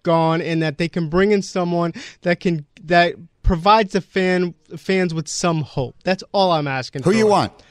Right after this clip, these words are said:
Speaker 2: Who you want? Be more
Speaker 1: I,
Speaker 2: spe-, who would you
Speaker 1: listen,
Speaker 2: like?
Speaker 1: I, I'll be honest. I, for the longest, even before Gettleman, thought that they should have given someone like Louis Riddick the opportunity to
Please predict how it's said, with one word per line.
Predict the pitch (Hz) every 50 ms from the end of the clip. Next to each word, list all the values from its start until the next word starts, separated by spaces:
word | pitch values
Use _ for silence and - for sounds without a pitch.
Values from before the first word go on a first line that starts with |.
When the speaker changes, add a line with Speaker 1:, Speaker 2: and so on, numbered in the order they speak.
| _ _ -
Speaker 2:
Who | 160
you | 202 214 202 202
want? | 170 117 98
Be | 185 190
more | 190 202 196
Speaker 1:
I, | 190 233 262 254
Speaker 2:
spe-, | - -
who | 180 208
would | 226
you | 220
Speaker 1:
listen, | 311 - - 277 214
Speaker 2:
like? | 208 -
Speaker 1:
I, | 202 226 269 226 247
I'll | 233
be | 240 339 311 254
honest. | 240 277 311 277 214 165 - - -
I, | 185 196 220 233
for | - - 247 262
the | 247 262
longest, | 254 233 220 220 226 233 240 247 226 - - _ _ _
even | 185 208 208 214 220 208
before | 208 - - 233 220 214
Gettleman, | - - 175 180 190 202 214 214 196
thought | - - 175 185 196 -
that | 220 202 208
they | 226 214
should | 196 - 269 233
have | 196
given | 170 190 185 202 220
someone | 190 - 202 190 202 214 214
like | 208 208 190 - -
Louis | 165 165 180 196 208 - -
Riddick | 180 175 175 196 190 -
the | 202 196 190
opportunity | 196 196 - 220 - - 247 277 285 277 262 254
to | 220 - - - 202 196 196 196